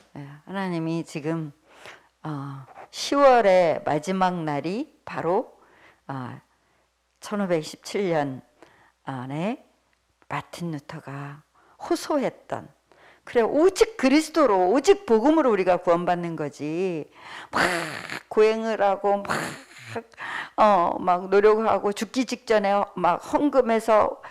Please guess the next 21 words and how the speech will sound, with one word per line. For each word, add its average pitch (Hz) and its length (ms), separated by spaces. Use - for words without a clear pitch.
어, 196 400
천국으로 214 640
구원받고 175 600
그거 214 280
아니지 190 440
않습니까? 175 800
또 262 180
막 - 140
훌륭한 294 500
일을 208 220
하고 196 300
막 185 300
너무 320 580
아름답게 226 720
막 180 260
아름다운 208 560
일을 175 220
하고 175 180
아름다운 208 640
거를 180 220
막, 180 300